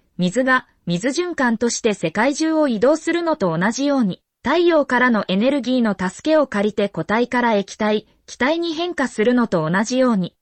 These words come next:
炭素も炭素循環で世界中を移動します。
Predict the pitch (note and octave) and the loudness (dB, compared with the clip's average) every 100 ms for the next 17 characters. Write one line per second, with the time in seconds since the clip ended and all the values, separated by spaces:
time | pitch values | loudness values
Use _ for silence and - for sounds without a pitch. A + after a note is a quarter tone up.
0 | _ - D4+ E4 C#4 A#3 A3 - _ - | _ -2 -2 0 0 2 0 -4 _ -2
1 | G3 D4 E4+ D#4+ F4+ F4 C#4 A3+ F#3 E3+ | 0 2 -2 -2 -4 -2 0 2 2 0
2 | E3 F3+ B3+ C#4+ D4+ D4 C#4 G3+ A#3 A#3+ | -4 -2 0 0 0 2 2 2 2 0
3 | A3+ A3+ B3 _ | 0 0 -2 _